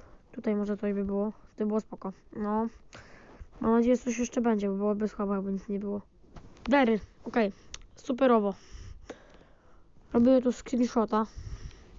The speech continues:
Bo z Rosy nie zdążyłem zrobić. Dlatego no, bardzo fajnie, Deryl.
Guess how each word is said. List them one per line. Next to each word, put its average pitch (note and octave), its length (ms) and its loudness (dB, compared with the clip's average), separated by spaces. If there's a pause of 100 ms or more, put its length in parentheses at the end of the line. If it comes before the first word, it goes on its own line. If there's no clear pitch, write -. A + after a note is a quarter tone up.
(960)
Bo A3+ 240 6
z A3 140 4
Rosy B3+ 360 2
nie B3 140 6
zdążyłem A#3 400 6
zrobić. G#3 480 0
Dlatego C#4+ 400 4
no, G#3 220 4
bardzo A#3 240 6
fajnie, G3+ 300 -2
Deryl. G#3 400 2